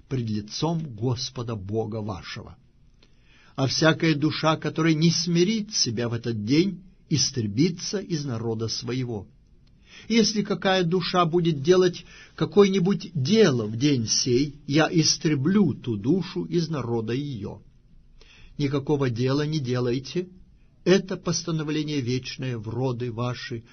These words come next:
во всех жилищах ваших. Это для вас суббота покоя,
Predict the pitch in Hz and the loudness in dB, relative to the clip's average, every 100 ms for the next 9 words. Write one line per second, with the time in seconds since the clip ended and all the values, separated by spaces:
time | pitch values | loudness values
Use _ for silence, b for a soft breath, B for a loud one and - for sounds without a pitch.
0 | b 113 104 - 151 151 - - - 107 | b -8 -6 -2 -2 -2 -6 -20 -12 -4
1 | 107 120 113 - 110 - - 110 - - | -2 -2 -2 -10 -12 -14 -12 -10 -10 -16
2 | - - - - - _ - - - - | -18 -20 -20 -20 -20 _ -20 -20 -20 -20
3 | - - - b b b b - 165 180 | -20 -20 -20 b b b b 2 4 4
4 | 156 165 175 170 - - - 185 151 165 | 4 4 4 2 -2 -8 -6 -2 0 2
5 | 160 160 - 147 - 120 104 101 | 2 0 -6 -8 -6 -6 -4 -6